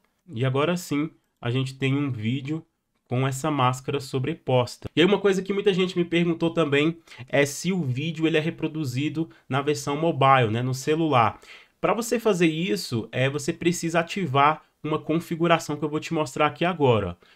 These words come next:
Então aqui na versão mobile, no editor mobile, eu só vou crescer aqui um pouco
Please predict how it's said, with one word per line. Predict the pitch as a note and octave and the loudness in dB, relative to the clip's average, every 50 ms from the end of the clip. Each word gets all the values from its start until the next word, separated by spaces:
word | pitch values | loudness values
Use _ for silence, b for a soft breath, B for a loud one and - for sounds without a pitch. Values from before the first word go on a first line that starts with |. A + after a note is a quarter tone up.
| b b b | b b b
Então | B2+ B2+ C3 E3+ F#3 G3+ | -6 -2 0 0 0 0
aqui | F#3+ - F#3 F3 | -2 -4 -4 -2
na | E3 E3 | 0 0
versão | D3+ D#3 C#3 C3+ - C#3+ C#3+ | 0 0 -2 -2 -2 -4 -2
mobile, | C#3 B2+ A2+ G#2 G#2+ G#2 B2 D3 F3 E3 C3+ | 0 0 0 0 2 2 2 2 2 2 0
no | A#2 A2+ A#2 | 0 0 -2
editor | A#2 G#2+ G#2+ - - A2 G#2+ A#2 | -2 -4 -6 -8 -6 -6 -4 -4
mobile, | C#3+ D#3 C3 B2 B2 C#3 D#3 F3 F3 - b b b b b | -4 -4 -2 0 2 2 2 0 -2 -6 b b b b b
eu | G#2+ | -8
só | - - B2+ | -4 -2 0
vou | A#2 B2+ D3+ C#3 | 0 0 0 -2
crescer | - - F3+ F#3 F3+ - - D3 C#3+ C#3 | -2 -2 -2 -2 -2 -2 -4 -2 0 0
aqui | B2+ C3 - C#3 | -2 -2 -4 -4
um | C3 A#2 | -4 -6
pouco | - - - A2+ B2+ C3+ - - C3+ C3 | -4 -4 -2 -2 -2 -2 -4 -6 -8 -8